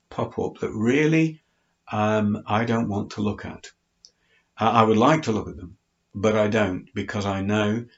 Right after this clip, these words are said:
where it could lead to. They're just simple little things. And y-, there's receptors in our minds, isn't there? And, uh, we just need to watch those things, because pornography can creep up on us unawares.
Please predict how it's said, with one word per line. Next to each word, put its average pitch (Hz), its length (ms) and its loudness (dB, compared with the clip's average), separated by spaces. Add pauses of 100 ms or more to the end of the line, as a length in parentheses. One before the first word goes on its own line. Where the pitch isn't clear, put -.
(160)
where 104 360 4
it 107 220 -8
could 95 400 -2
lead 95 500 -4 (100)
to. 90 360 -6 (220)
They're 98 100 -8
just 101 340 -6
simple 139 800 0
little 120 380 -2
things. 92 380 -6
And 104 180 -6 (280)
y-, 143 220 -6 (480)
there's 143 240 -2
receptors - 580 -2
in 110 120 0
our 101 160 0
minds, 104 440 -2
isn't 107 220 -4
there? 95 220 -10 (520)
And, 107 440 2
uh, 104 200 2
we 120 140 -4
just 156 240 -4
need 117 260 2
to 107 100 -4
watch 123 560 -2
those 120 340 -2
things, 98 260 -4
because - 420 -6 (420)
pornography 120 640 -2
can 117 500 -4
creep 110 420 -8
up - 360 -8
on - 320 -8
us - 320 -16 (420)
unawares. 101 800 -2